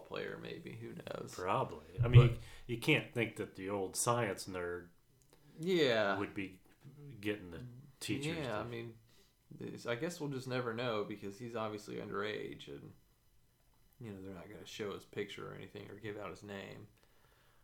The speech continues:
Speaker 2: I'm going back to school. This is it.
Speaker 1: <laughs>
Speaker 2: I've just <laughs> I made
Speaker 1: This is it, man.
Speaker 2: This, this is
Speaker 1: I think with my clean-shaven face, I
Speaker 2: I
Speaker 1: could,
Speaker 2: think you can pass.
Speaker 1: I could pass for a
Speaker 2: I can't.
Speaker 1: senior
Speaker 2: I'm
Speaker 1: in
Speaker 2: gonna
Speaker 1: high
Speaker 2: have to shave.
Speaker 1: school.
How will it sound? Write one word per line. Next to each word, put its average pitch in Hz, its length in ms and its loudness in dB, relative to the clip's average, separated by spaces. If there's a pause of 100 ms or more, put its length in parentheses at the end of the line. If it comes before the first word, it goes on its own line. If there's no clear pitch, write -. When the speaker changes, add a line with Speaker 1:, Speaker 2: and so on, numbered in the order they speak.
Speaker 2:
I'm 107 200 -2
going 101 240 0
back 95 240 2
to - 80 -12
school. 92 520 -2
This - 140 -10
is 95 160 -6
it. 98 300 2 (180)
Speaker 1:
<laughs> 156 160 0
Speaker 2:
I've 107 260 4
just 113 280 4 (100)
<laughs> - 80 0
I 139 200 10
made 170 200 12
Speaker 1:
This 151 120 10
is 156 160 2
it, 165 200 6
man. 131 300 6
Speaker 2:
This, 139 200 2
this 113 320 2
is 104 160 -4 (600)
Speaker 1:
I 123 40 -8
think 151 280 -2
with 135 140 2
my 127 120 6
clean-shaven 127 760 2
face, 110 540 4
I 120 40 4
Speaker 2:
I 127 40 4
Speaker 1:
could, 127 60 -2
Speaker 2:
think 160 200 6
you 185 80 2
can 131 160 4
pass. 110 420 2
Speaker 1:
I 165 60 6
could 190 220 -2
pass 117 280 6
for 101 300 4
a 98 60 4
Speaker 2:
I - 40 4
can't. 104 140 0
Speaker 1:
senior 113 320 4
Speaker 2:
I'm 104 60 6
Speaker 1:
in 95 60 4
Speaker 2:
gonna 92 100 2
Speaker 1:
high 104 80 4
Speaker 2:
have 104 80 2
to - 60 -4
shave. 101 100 -4
Speaker 1:
school. 117 380 4